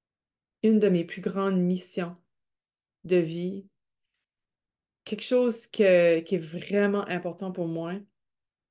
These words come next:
c'est mon amour pour les enfants. Oui, j'ai mes enfants,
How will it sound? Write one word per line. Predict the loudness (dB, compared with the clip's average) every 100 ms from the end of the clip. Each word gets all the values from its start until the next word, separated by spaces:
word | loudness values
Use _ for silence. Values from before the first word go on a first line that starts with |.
| _ _ _ _ _ _ _ _ _ _ _
c'est | -4 -2
mon | 0 0
amour | 2 2 4 2
pour | 2
les | 0 0
enfants. | -2 -10 -12 -16 -18 _ _ _ _ _ _ _ _ _ _ _ _ _ _ _ _ _ _ -6
Oui, | 0 2
j'ai | 2 2
mes | 2 0
enfants, | -2 -4 -6 -6 -4 -6